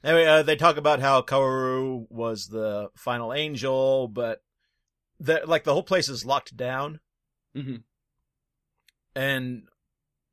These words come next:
Speaker 1: what's his name thinks that nerv's gonna be, uh, abandoned, and they have no idea what's gonna happen. They're gonna have
Speaker 2: Fuyutsuki
Speaker 1: to
Speaker 2: or Hyoga?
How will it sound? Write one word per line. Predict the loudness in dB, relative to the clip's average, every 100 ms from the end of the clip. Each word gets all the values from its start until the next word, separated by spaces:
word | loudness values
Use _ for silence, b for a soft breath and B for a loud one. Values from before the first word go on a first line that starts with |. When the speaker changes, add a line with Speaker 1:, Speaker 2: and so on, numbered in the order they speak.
| _ _ 0
Speaker 1:
what's | 0 0
his | -6 -6
name | -6 -6 -8 -10
thinks | -10 -10 -12
that | -12
nerv's | -8 -8 -8
gonna | -10 -10
be, | -10 -10 -10 -8
uh, | -8 -8
abandoned, | -6 -2 0 0 0 -2
and | -6
they |
have | -4
no | -2
idea | -2 -2
what's | -4
gonna | -8 -2
happen. | 0 0 -4 -8 -12 b b b b
They're | -2 0
gonna | 2 4
have | 4
Speaker 2:
Fuyutsuki | 4
Speaker 1:
to | 4
Speaker 2:
or | 4
Hyoga? | 2 0 0 -4